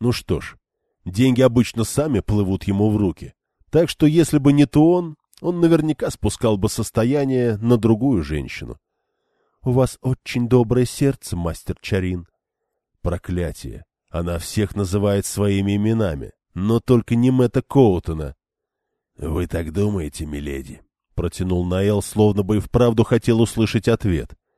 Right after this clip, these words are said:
«Порой мне кажется, что бы там ему ни казалось, они вряд ли теперь это узнают».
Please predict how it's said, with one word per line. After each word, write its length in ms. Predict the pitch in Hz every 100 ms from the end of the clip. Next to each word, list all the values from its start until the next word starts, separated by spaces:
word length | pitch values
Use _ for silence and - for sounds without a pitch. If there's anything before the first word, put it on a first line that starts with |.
| _ _ _ _
«Порой 340 | 87 87 90
мне 180 | 87 85
кажется, 720 | - 104 101 78 - - - _ _ _ _ _ _ _ _
что 300 | - 113 117
бы 120 | 117
там 200 | 123 120
ему 240 | 117 117
ни 120 | 113
казалось, 760 | 113 120 110 - 85 64 - - _ _
они 300 | - 131 147
вряд 300 | 123 139 123
ли 80 | 87
теперь 360 | - 85 92 87
это 180 | 95
узнают». 600 | 101 95 101 71 58 -